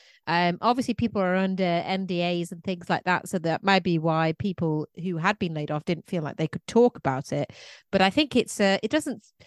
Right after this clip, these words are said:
seem, it doesn't sit well that they, you know, there's no, they didn't even bother to kind of announce this, and they, they then did announce that this happened, but only after he put that tweet out, and obviously people picked up on it,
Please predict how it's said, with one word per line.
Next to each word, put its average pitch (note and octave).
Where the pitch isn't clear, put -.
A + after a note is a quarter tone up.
seem, B3
it -
doesn't C4+
sit -
well E3+
that -
they, E3+
you F#3+
know, E3+
there's E3+
no, G3
they F3+
didn't G3
even F#3
bother F#3
to G#3+
kind F3+
of D#3+
announce E3+
this, F3
and F#3+
they, G#3
they G#3
then A#3
did G3
announce E3+
that -
this E3+
happened, D#3
but -
only G#3+
after E3+
he E3
put -
that D#3
tweet F#3+
out, D3+
and D#3+
obviously D#3+
people F3+
picked -
up E3
on C#3+
it, C#3+